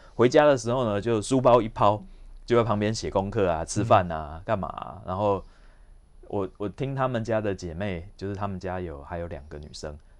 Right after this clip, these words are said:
Speaker 1: 说小时候就是在上面荡秋千啊，甩来，<laughs> 拉着动来，反正石头啊，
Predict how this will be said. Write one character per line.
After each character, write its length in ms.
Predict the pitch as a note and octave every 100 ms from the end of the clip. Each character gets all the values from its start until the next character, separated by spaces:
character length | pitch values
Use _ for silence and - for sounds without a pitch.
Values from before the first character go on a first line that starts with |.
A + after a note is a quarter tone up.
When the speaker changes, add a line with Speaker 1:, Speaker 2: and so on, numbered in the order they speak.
| -
Speaker 1:
说 220 | - F#2 F#2 - -
小 180 | F#2
时 120 | E2+ A2
候 120 | G#2+
就 120 | A2
是 140 | A2
在 220 | G2+ G#2+ F#2
上 200 | A2+ F#2+
面 140 | F#2+
荡 160 | G2 F2+
秋 160 | F2
千 200 | E2 E2 E2
啊， 180 | F2 - - - - -
甩 220 | - G#2+
来， 140 | D#2+ E2 - - G#2+ C3
<laughs> 320 | - B3 -
拉 200 | B2 B2
着 640 | B2+ A3+ C#3 D#3 B2+ C3
动 120 | A#2+ A2
来， 140 | F#2+
反 180 | F#2+ G2+
正 140 | A2 - - -
石 200 | - G2
头 240 | G#2+ C#2+
啊， 160 | C2+ -